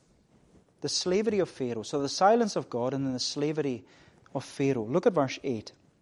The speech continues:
"Now there arose a new king over Egypt who did not know Joseph. And he said to his people, 'Behold, the people of Israel are too many and too mighty for us. Come, let us deal shrewdly with them, lest they multiply,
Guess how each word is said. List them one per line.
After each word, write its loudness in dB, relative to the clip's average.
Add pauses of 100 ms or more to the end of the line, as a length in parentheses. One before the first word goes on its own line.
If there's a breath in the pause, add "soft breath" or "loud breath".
(960 loud breath)
"Now 2
there 8
arose 8
a 2
new 0
king -2
over 2
Egypt -4
who -4
did -2
not 0
know -2
Joseph. -4 (640 loud breath)
And -4
he 2
said 6
to 0
his 4
people, 0
'Behold, 6
the 4
people 0
of 0
Israel 0
are 0
too -2
many 0
and -6
too -2
mighty -4
for -4
us. -12 (580 soft breath)
Come, 4
let 4
us 2
deal 2
shrewdly -2
with -2
them, -12 (500 soft breath)
lest 0
they 2
multiply, 0